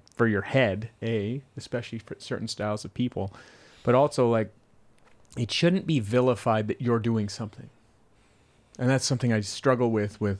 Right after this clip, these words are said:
therapists and doctors. I, I had a new guy named Glenn that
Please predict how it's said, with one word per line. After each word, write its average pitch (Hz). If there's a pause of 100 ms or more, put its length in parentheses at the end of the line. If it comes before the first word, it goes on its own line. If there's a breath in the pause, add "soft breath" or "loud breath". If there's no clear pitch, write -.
(160)
therapists 123
and 104
doctors. 107 (460 soft breath)
I, 107
I 110
had 113
a 110
new 110
guy 104
named 101
Glenn 113
that 98